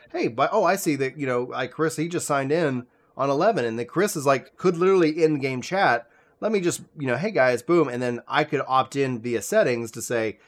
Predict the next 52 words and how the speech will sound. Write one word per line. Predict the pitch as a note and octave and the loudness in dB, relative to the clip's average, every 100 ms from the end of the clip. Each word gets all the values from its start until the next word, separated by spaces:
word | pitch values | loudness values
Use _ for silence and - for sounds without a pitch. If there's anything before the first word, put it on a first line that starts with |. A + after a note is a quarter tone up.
| _ | _
"Yeah, | G3 C#3+ | -2 -2
push | - G#3 | 0 -2
that | D#3+ C3+ | -2 -2
to | C3 | -2
my, | A2+ G2 _ _ | -2 -4 _ _
push | - C#4 | -4 0
that | F#3 C3 | 2 0
to | A#2 | 0
my | G#2 | -6
phone." | F#2+ G#2 F#2 - - C#3 | -6 -10 -10 -14 -14 0
Like, | D3 | 0
I'm | |
sitting | D3+ G3+ | 2 0
downstairs, | F3+ D#3+ - D#3+ D#3+ | 0 -2 0 0 0
not | D#3+ | -2
doing | D#3 D#3+ | 0 2
anything. | D#3+ D#3+ | 2 0
It's, | E3 F3+ | -6 -8
"Oh, | - - G#3+ C3+ - - _ | -4 -2 0 -2 -6 -20 _
Chris | - C4+ - | 0 0 2
just | F#3+ - | -4 2
got, | G3 F3 - | 2 2 0
you | E3 | 0
know, | D3+ C#3+ | 2 2
he | F#3+ | -2
just | G#3 | -2
got | G3+ G3 - E3 | 0 0 -2 -2
the | D#3 D#3 | 0 2
Leaping | G3 G3+ G#3 | 0 0 0
Lizzie | C4+ A#3+ | 0 0
boots. | D3 C3+ G2+ - - _ _ _ _ - | 4 2 2 -10 -12 _ _ _ _ -12
Dude, | C4+ C#4 F3 - | -6 2 2 2
congrats, | F#3+ G3+ A3 A3+ G3+ | -4 -2 0 0 0
man." | F3 F#3+ G3 F#3 | 0 0 0 0
You | |
know, | F3+ | 2
like, | E3+ D#3+ | 2 2
I | E3+ | 0
could | E3+ D#3 | 2 -2
still | - G3 | 0 0
be | F3 D3+ | 2 0
a | |
part | D3+ C#3+ D#3 | 0 0 2
of | |
that. | F#3 F#3+ | 2 0
Like, | E3+ B2+ | -2 0
we're | D#3 F3+ | 2 4
in | D#3 | 2
such | - E3+ | 0 -2
a | - | -2
connected | C#3+ C#3 C#3+ C3+ | -4 -4 -4 -8
world | A#2 A#2+ D3 F3+ | -4 0 0 0